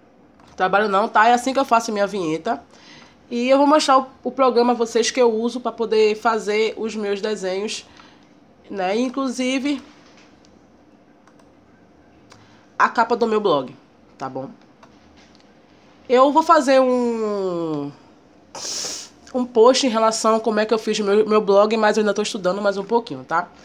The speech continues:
Então vamos lá abrir lá o, o nosso programa. Eu tô usando o Adobe Fireworks, tá bom? Ai, Jesus.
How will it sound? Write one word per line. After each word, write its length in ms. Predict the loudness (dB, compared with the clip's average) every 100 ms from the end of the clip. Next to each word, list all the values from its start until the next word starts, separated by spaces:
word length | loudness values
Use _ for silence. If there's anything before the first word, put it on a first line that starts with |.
| -20 -16 -14
Então 240 | -2 0
vamos 200 | 2 0
lá 140 | 2 2
abrir 200 | 2 2
lá 160 | 2
o, 80 | 2 -4
o 240 | -8 -6
nosso 280 | -6 -8 -4
programa. 460 | -2 -2 -4 -8 -8
Eu 120 | 0
tô 160 | 2
usando 640 | 2 4 4 6 6 4 0 -4
o 680 | 0 2 2 4 4 4 6
Adobe 600 | 4 6 4 6 4 -4 -12 -20 -20 _ _
Fireworks, 1080 | -2 4 6 6 4 4 0 -4 -8 -8 -20 _ _ _ _ _ _
tá 120 | -12
bom? 320 | -6 -4 -6 -8 -20 -20 -20 -20 -20 -14 -10 -8 -10 -12 -20 -20 _ _ _ _ _ -20 -20 _ _ _ _ _ _ _ -20 _
Ai, 240 | -8 -8
Jesus. 480 | -10 -14 -16 -20 -20